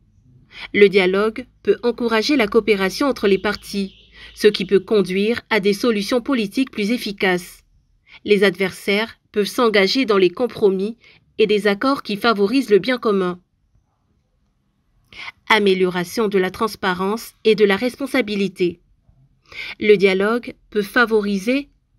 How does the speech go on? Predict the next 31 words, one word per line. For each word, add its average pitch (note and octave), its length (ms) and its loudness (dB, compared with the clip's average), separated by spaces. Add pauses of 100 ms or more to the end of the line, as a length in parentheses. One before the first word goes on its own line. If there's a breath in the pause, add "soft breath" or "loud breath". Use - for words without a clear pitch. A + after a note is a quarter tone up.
(140)
une G#3+ 160 -2
plus C#4+ 240 2
grande B3+ 240 0
transparence G3+ 840 -2
et G#3 80 2
responsabilité A3 800 -2
dans A3 120 0
la G3 100 2
gouvernance. F#3+ 720 -2 (560 loud breath)
Les G3 220 6
adversaires F#3+ 840 -4
peuvent F#3+ 180 2
discuter A3+ 560 -4
de G#3 80 2
la F#3+ 160 2
manière G#3+ 460 0
de F#3+ 80 2
renforcer G#3+ 560 -4
les F#3+ 200 0
institutions A3 680 -6 (420 loud breath)
et G3+ 80 6
de F#3 120 4
garantir G3 760 -2 (120)
que C4+ 80 -2
le G#3+ 120 4
gouvernement G#3+ 580 0
agit G3+ 280 -2
dans F#3+ 120 0
l'intérêt G#3+ 420 0
du G3 120 -6
public. F3+ 560 -6